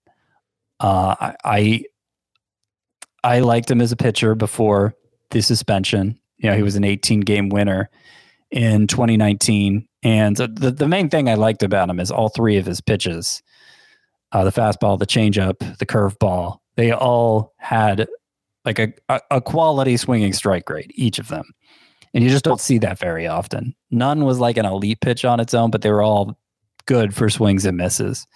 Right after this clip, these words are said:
And he's gotten plenty of swings and misses this spring.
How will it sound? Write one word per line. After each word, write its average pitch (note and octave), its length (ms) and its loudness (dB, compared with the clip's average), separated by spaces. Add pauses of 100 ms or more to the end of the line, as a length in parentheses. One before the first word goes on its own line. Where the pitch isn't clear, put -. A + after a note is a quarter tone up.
(500)
And F#2+ 340 0
he's - 160 -6
gotten G2+ 280 0
plenty A2+ 240 2
of G#2+ 60 2
swings G#2+ 280 0
and G#2 100 0
misses G2+ 340 -2
this F#2+ 140 -4
spring. G#2 480 0